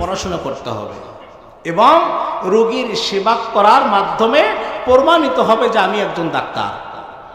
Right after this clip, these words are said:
ঠিক কি না? আমি যদি বলি আমি একজন উকিল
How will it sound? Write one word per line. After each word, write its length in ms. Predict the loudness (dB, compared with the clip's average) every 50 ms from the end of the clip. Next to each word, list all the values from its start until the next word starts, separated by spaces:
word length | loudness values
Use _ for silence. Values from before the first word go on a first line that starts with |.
| -14 -10
ঠিক 180 | -10 -10 -6
কি 100 | -6 -4
না? 120 | -4 -4 -6 -8 -10 -12 -14 -12 -12 -12 -10 -12 -12 -14 -10 -2 2
আমি 240 | 2 4 4 4 2
যদি 200 | 2 0 0 2
বলি 240 | 2 4 4 4
আমি 200 | 4 2 2 2
একজন 300 | 0 0 0 0 -2 0
উকিল 380 | 0 -2 -2 -2 -4 -4 -4